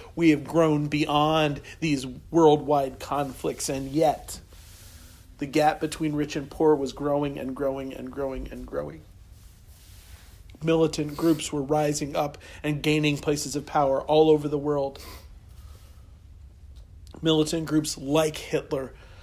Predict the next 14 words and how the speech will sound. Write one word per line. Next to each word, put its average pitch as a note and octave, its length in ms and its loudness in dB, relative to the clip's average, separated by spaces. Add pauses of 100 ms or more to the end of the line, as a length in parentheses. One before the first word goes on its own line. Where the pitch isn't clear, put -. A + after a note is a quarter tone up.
(360)
uh, C#3 240 -2
like D3 200 2
Hitler's C#3 460 -2
Nazi C3+ 340 -6
regime, C3 560 -4
like C3+ 280 -4
Mussolini C#3+ 720 -2
and A#2+ 100 -6
his C3 380 -4 (340)
people D3 420 0
in, B2 200 -4 (260)
in B2+ 460 -6 (280)
Italy, C#3 380 4
like, B2+ 400 -4